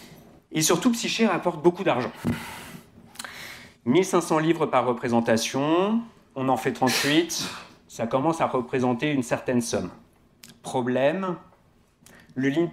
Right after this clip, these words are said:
touche pas un copec de ce Psyché. Contrairement à Molière, qui, lui, se remplit les poches. À quel point a-t-il été vexé, on le saura jamais. Euh, toujours pas de trace, hein, chez Lully.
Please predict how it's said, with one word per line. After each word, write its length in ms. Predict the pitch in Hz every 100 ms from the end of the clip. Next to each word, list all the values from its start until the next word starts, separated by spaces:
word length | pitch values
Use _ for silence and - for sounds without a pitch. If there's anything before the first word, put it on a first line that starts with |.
| -
touche 420 | 170 - - - -
pas 200 | 147 -
un 80 | 120
copec 640 | - 120 117 - - - -
de 540 | 113 113 104 104 104 104
ce 180 | -
Psyché. 420 | 117 - - - - - - - - - - - - - - - - -
Contrairement 460 | 165 156 135 123 147
à 80 |
Molière, 420 | 117 110 110 131 -
qui, 140 | -
lui, 400 | 92 110 117 117 - - _ -
se 160 | -
remplit 280 | 120 95 143
les 80 | 104
poches. 340 | - - - - _ _ _ _ _ -
À 100 | 139
quel 240 | 147 202 202
point 140 | 220
a-t-il 260 | 185 - 156
été 200 | 147 143
vexé, 320 | 135 120 156
on 80 | 143
le 40 |
saura 260 | 117 110 107
jamais. 500 | 107 110 131 208 - -
Euh, 320 | 113 110 104 98 - - _ -
toujours 200 | - 113
pas 100 | -
de 80 | 113
trace, 340 | - 131 165 123
hein, 100 | 147
chez 160 | -
Lully. 320 | 104 101 120